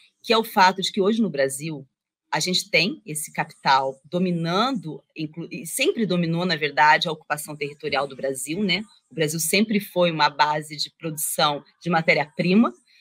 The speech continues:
né, pra, pros países, é, industrializados, digamos assim. É, mas, ao mesmo tempo, no Brasil,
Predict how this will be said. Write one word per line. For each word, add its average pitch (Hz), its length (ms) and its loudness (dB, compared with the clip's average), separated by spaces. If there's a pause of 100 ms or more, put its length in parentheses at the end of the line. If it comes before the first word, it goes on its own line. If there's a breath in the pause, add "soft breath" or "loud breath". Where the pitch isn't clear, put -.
(180 soft breath)
né, 185 300 4 (300)
pra, 143 400 0 (280)
pros - 220 -8
países, 143 880 -6 (140)
é, 135 320 0
industrializados, 143 920 -4
digamos 135 320 -4
assim. 160 460 -8 (580 soft breath)
É, 147 400 2
mas, 196 720 2
ao 202 140 2
mesmo 202 320 0
tempo, 180 640 -6 (200)
no 185 140 0
Brasil, 170 640 -4